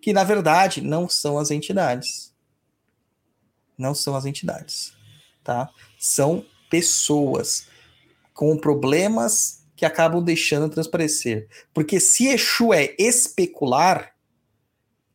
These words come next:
os mirins são mais ainda, porque eles são naturezas brutas.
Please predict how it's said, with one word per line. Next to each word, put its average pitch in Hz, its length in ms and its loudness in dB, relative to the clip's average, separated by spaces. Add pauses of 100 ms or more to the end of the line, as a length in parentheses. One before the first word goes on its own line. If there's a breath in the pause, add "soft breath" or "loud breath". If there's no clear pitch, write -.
os 214 200 2
mirins 214 480 0
são 185 180 -2
mais 170 340 0
ainda, 151 340 0
porque 147 300 -8
eles 151 140 -2
são 180 360 -4 (280)
naturezas 156 800 -2 (200)
brutas. - 1000 -4